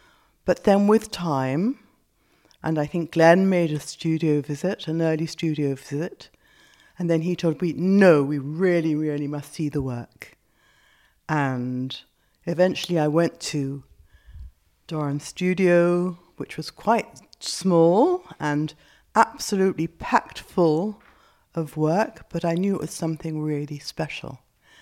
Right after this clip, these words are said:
Um, at first, I thought that the, that his use of colour I found quite challenging, quite difficult. But then I realised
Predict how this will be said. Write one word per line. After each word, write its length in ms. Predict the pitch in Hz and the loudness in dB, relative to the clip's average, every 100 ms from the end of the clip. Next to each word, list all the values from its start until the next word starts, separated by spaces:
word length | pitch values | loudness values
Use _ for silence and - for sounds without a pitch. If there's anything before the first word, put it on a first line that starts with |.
| _ - _ _ _ _ _ | _ -20 _ _ _ _ _
Um, 520 | - 175 175 175 175 170 | -6 -2 0 -2 -4 -4
at 220 | 185 - | -6 -6
first, 720 | - - 233 247 247 - - - - | -6 2 6 6 4 -4 -10 -14 -14
I 180 | - 170 | -12 -12
thought 560 | - 185 180 - - - _ _ _ _ _ _ | -2 2 2 0 -6 -18 _ _ _ _ _ _
that 180 | - - | -12 -8
the, 160 | 175 - _ - - _ - | -8 -8 _ -20 -20 _ -6
that 140 | 170 | -6
his 240 | 165 180 208 | -4 -4 0
use 200 | 220 - | 0 0
of 120 | - | -6
colour 500 | - 247 233 127 123 - | -2 2 2 0 -4 -6
I 120 | 175 | -6
found 360 | 170 190 175 170 | -2 0 0 -2
quite 360 | - 160 - | 0 0 -2
challenging, 840 | - 240 233 185 151 143 123 131 131 _ _ _ | -4 0 0 0 -2 -6 -8 -14 -18 _ _ _
quite 300 | - 170 - | -10 -8 -4
difficult. 840 | - 220 - - 143 - _ - _ _ _ _ _ | -4 -4 -10 -12 -12 -14 _ -20 _ _ _ _ _
But 160 | - 170 | -12 -2
then 200 | 196 214 | 0 0
I 80 | 190 | -2
realised 760 | 151 139 131 127 147 - - | -4 -6 -8 -10 -10 -14 -18